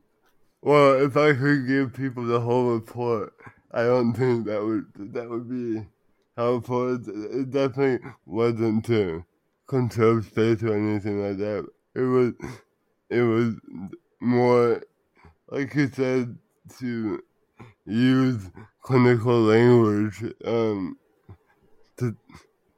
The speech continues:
to describe my experience, but, like,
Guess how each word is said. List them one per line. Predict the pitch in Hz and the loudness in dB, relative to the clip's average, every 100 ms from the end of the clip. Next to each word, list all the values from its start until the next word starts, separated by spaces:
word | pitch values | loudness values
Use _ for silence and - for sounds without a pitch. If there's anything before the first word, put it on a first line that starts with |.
| _ - | _ -2
to | 123 123 113 - - _ _ _ _ _ _ _ _ _ _ _ 113 | 2 4 2 -4 -16 _ _ _ _ _ _ _ _ _ _ _ -4
describe | 135 120 151 165 147 | -4 0 6 8 8
my | 143 135 | 8 8
experience, | 135 123 127 - 127 135 135 131 123 | 8 6 4 0 4 6 8 8 6
but, | 117 117 | 4 2
like, | 117 123 117 95 | 4 2 2 -2